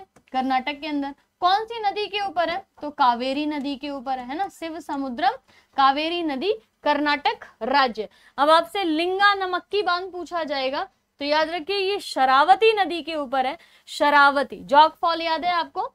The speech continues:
जोग फॉल कहाँ पे है? शरावती नदी। और शरावती नदी भी कहाँ पे स्थित है? भारत के कर्नाटका राज्य के अंदर स्थित है, ठीक है, शरावती भी कर्नाटका।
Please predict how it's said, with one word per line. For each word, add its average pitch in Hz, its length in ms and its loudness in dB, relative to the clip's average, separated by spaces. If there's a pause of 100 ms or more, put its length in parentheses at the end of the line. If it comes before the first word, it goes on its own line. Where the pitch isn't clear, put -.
(100)
जोग 302 280 0
फॉल 359 180 0
कहाँ 330 240 -4
पे 330 100 -8
है? 349 200 -4
शरावती 294 600 0
नदी। 349 280 -6 (320)
और 269 120 -2
शरावती 320 600 0
नदी 359 320 -6
भी 339 260 -4
कहाँ 320 380 -6
पे 330 140 -10
स्थित 320 300 -12
है? 381 140 -4 (340)
भारत 277 380 -2
के 339 120 -8 (400)
कर्नाटका 302 720 0
राज्य 302 340 -4
के 294 80 -12
अंदर 254 260 -10
स्थित 196 260 -18
है, 185 100 -18
ठीक 330 140 -8
है, 453 160 -2
शरावती 277 640 4
भी 370 160 0
कर्नाटका। 269 680 -4